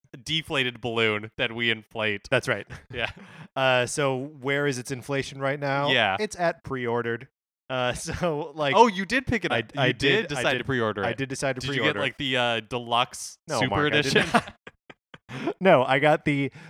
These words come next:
Speaker 2: look, uh, I, the Best Buy, like, gamer reward, uh, program has actually been very good to me this year, um, because it's, you know, twenty percent off games, and then you, like, earn rewards on top of that. So I used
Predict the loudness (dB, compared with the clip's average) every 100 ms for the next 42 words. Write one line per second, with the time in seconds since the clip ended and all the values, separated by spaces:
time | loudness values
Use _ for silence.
0 | -6 -2 -2 -6 _ _ _ -2 2 2
1 | 2 2 0 -6 _ -2 0 2 0 -2
2 | -4 -4 -2 -2 -2 -2 2 4 4 2
3 | -2 -6 -8 -6 -4 -4 -6 -4 -6 -8
4 | -8 -6 -6 -8 -10 -10 -6 -4 -6 -6
5 | -10 _ -6 -4 -2 -2 -4 -8 _ _
6 | -6 -2 -2 -2 -2 0 2 2 2 -2
7 | -4 -6 -4 -4 -6 -6 -6 -8 _ _
8 | _ -4 -4 -4 -8 -10 -10 -10 -16 -16
9 | -16 -16 -10 -8 -8 -12 -10 -8 -4 -4
10 | -4 -4 -4 -8 -12 -12 -12 -14 -12 -10
11 | -12 -10 -10 -8 -6 -4 -6 -6 -6 -4
12 | -4 -4 -4 -4 _ -12 -6 -4 -4 -8
13 | _ _ _ -12 -10 -8 -6 -8 -10